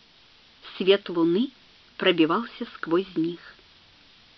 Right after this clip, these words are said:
«Вы думаете, что он вас узнал?» спросила Лидочка. «Вряд ли.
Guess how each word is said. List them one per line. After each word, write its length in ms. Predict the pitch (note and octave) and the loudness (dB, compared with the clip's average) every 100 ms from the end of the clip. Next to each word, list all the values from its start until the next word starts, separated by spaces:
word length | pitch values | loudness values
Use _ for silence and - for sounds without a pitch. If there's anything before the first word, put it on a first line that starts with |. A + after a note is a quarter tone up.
| - _ - - - - - _ _ _ _ _ _ _ | -20 _ -20 -20 -20 -20 -20 _ _ _ _ _ _ _
«Вы 220 | G3 G#3 G#3+ | -4 0 2
думаете, 840 | B3 B3 A#3+ A3+ - A3+ A3 A3 _ - - _ _ - | 2 4 2 0 0 4 4 2 _ -20 -20 _ _ -8
что 360 | - - - A#3 | -2 0 4 4
он 180 | A3+ | 4
вас 180 | A3 A#3 - | 2 -2 0
узнал?» 400 | G#3+ G3 A#3+ E4+ - - - - - - - - _ _ _ _ - - | -2 4 4 4 -2 -20 -20 -20 -20 -20 -20 -20 _ _ _ _ -20 -4
спросила 500 | F#3+ F#3+ - F3 E3 | -2 -2 -2 0 0
Лидочка. 560 | F3 - - - - - _ _ _ _ _ - - - - - - _ - | -2 -6 -6 -6 -10 -20 _ _ _ _ _ -20 -20 -20 -20 -20 -20 _ -4
«Вряд 480 | G3+ D4+ G4 - | 2 2 2 -4
ли. 120 | - | -12